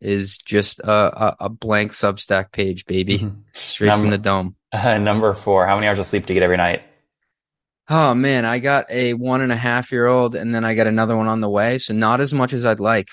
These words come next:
Speaker 1: probably seven.
Speaker 2: Okay,
Speaker 1: I,
Speaker 2: and
Speaker 1: I
Speaker 2: the
Speaker 1: wish it was
Speaker 2: situation,
Speaker 1: nine.
Speaker 2: sounds like, sounds like married with one kid, another one on the way?
Speaker 1: Yes, sir.
Speaker 2: All right, and how old are you, C J?
Speaker 1: I'm thirty-two, going on thirty-three.
Speaker 2: Nice. Last question, something you wish you knew when you were twenty?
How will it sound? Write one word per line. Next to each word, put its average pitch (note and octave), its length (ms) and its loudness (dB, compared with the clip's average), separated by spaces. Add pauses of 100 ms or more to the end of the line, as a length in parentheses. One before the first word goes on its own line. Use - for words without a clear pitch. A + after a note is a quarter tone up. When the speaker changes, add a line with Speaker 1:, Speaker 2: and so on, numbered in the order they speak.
Speaker 1:
probably A2 800 0
seven. B2 640 -2 (160)
Speaker 2:
Okay, A2+ 280 2
Speaker 1:
I, A2 260 -2
Speaker 2:
and G#2 100 -2
Speaker 1:
I - 40 -6
Speaker 2:
the G#2+ 60 -2
Speaker 1:
wish A2+ 200 0
it A2+ 40 2
was F#2 60 -2
Speaker 2:
situation, G2 340 2
Speaker 1:
nine. - 160 -16
Speaker 2:
sounds A#2 160 -4
like, A2 140 0
sounds A2 220 -4
like G#2+ 240 -2
married G#2+ 480 4
with G#2 240 -4
one G#2 200 -2
kid, G#2+ 200 0
another G2+ 220 2
one G2+ 100 0
on G2+ 60 0
the G2+ 60 0
way? G#2 240 2 (360)
Speaker 1:
Yes, G#2 240 -4
sir. G2+ 340 0 (220)
Speaker 2:
All G2+ 120 -2
right, F#2+ 180 2
and G2 80 -6
how G#2+ 100 0
old G2+ 80 2
are F#2+ 100 2
you, F2+ 60 -2
C G2+ 120 -8
J? G2 280 -2 (560)
Speaker 1:
I'm G#2+ 180 2
thirty-two, A#2 720 0
going A2 240 0
on G#2+ 200 0
thirty-three. G2 680 -2 (120)
Speaker 2:
Nice. F#2 400 -6
Last G2+ 240 2
question, G2+ 260 -2
something A#2 180 -2
you G#2 80 2
wish G2+ 180 2
you G#2+ 60 -2
knew G2+ 40 -2
when G2 100 0
you F#2 60 -2
were F2 100 0
twenty? F2+ 340 0